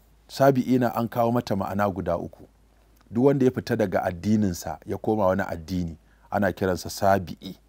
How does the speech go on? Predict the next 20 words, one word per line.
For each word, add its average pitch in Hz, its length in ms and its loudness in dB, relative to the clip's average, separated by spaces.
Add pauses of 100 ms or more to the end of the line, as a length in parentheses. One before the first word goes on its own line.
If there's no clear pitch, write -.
(420)
Kamar 95 240 -2
yadda 98 220 0
za 95 180 4
ka - 100 -10
ga 90 120 -2
lokacin 98 560 -2 (220)
sahabban 90 460 0
Annabi 98 260 0
alaihi 95 180 0
salatu 98 380 -4
wassalam 101 420 2 (360)
da 95 100 -6
suka 110 220 -4
bar 101 200 2
addinin 101 420 0
gargajiya 104 680 2 (420)
suka - 260 -4
koma 110 340 2
addinin 98 320 0
musulunci, 110 640 -2